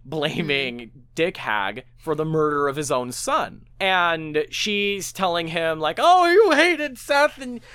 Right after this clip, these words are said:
Speaker 1: like, you hated me, and you, you didn't marry the girl you liked because you're too much of a wimp."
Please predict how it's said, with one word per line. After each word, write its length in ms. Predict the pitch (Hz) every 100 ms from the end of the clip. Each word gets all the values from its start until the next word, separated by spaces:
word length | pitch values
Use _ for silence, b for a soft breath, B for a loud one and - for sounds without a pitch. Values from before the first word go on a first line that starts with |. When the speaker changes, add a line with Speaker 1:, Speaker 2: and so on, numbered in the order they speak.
| -
Speaker 1:
like, 180 | 254 269
you 140 | 262
hated 360 | 269 320 294 262
me, 360 | 294 285 226
and 100 | 240
you, 240 | 269 233 185 B B B
you 140 | 247
didn't 340 | 294 320 285 254
marry 300 | 285 294 285
the 100 | 262
girl 240 | 254 269
you 140 | 254 233
liked 340 | 247 294 214
because 340 | 240 220 240 208
you're 120 | 226
too 200 | - 294
much 200 | 285 277
of 80 | 262
a 100 | 254
wimp." 640 | 208 202 294 294 269 -